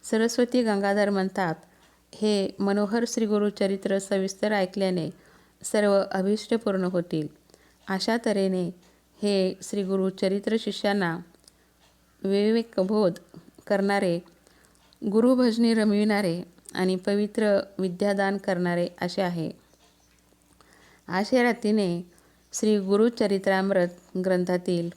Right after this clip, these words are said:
परमकल्पतरू कथामधील श्री नरसिंह सरस्वती उपाख्यानाच्या अनुषंगाने सिद्ध व नामधारक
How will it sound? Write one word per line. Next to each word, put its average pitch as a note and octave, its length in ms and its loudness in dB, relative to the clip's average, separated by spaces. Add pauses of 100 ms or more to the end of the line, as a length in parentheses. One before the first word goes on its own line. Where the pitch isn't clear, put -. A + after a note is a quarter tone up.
(100)
परमकल्पतरू F#3 840 0
कथामधील F3+ 760 -2 (560)
श्री F#3+ 560 -2
नरसिंह G3 460 0
सरस्वती F#3+ 720 -2
उपाख्यानाच्या F3+ 920 -2
अनुषंगाने F3+ 680 -2 (540)
सिद्ध G3+ 300 -4
व A3+ 100 4
नामधारक F3+ 680 0